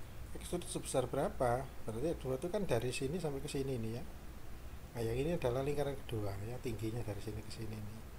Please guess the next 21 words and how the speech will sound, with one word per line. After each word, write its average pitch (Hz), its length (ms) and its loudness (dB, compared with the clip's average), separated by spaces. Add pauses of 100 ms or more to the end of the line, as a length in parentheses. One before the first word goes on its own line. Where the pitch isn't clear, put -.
(640)
Jadi 120 160 -2
tingginya 120 320 2
dari 117 160 2
sini 110 200 0
ke - 80 -8
sini 135 240 2
itu 156 120 2
jaraknya 120 360 2
berapa? 135 320 2
Berarti 117 440 2 (1040)
tiga 120 240 0
puluh 131 200 2
tiga 120 200 -2
kurangi 131 280 2
empat 123 240 0
belas, 127 300 4 (1120)
enam 117 200 4
belas 123 400 6
dibagi 127 360 2
dua, 151 480 6
delapan 104 480 2